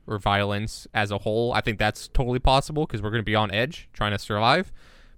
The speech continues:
But I still think that most people that were good before are gonna stay good, and that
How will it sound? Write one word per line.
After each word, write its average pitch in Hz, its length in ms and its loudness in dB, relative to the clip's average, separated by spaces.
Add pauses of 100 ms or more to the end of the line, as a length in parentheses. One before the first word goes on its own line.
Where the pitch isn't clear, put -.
But - 100 2
I 104 80 4
still 117 400 0
think 107 400 0
that 98 240 -2 (260)
most 139 580 0
people 101 380 -2
that 98 160 -4
were 104 120 -8
good 113 300 -2
before 101 540 -2
are 95 80 -4
gonna 87 220 -6
stay 101 380 -2
good, 107 360 -8 (600)
and 92 180 -8
that 92 160 -4